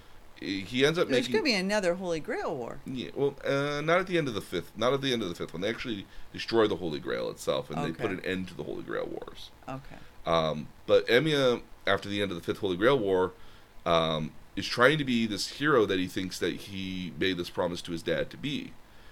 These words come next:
Speaker 1: And as a result, he promises himself to this counter, to the counterforce, to the world, essentially, which makes him a part of the counterforce. And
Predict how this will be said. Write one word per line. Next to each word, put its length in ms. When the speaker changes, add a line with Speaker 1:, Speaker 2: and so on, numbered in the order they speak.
Speaker 1:
And 380
as 220
a 40
result, 240
he 280
promises 520
himself 380
to 140
this 220
counter, 320
to 160
the 80
counterforce, 840
to 80
the 80
world, 320
essentially, 540
which 180
makes 220
him 100
a 40
part 200
of 60
the 60
counterforce. 880
And 320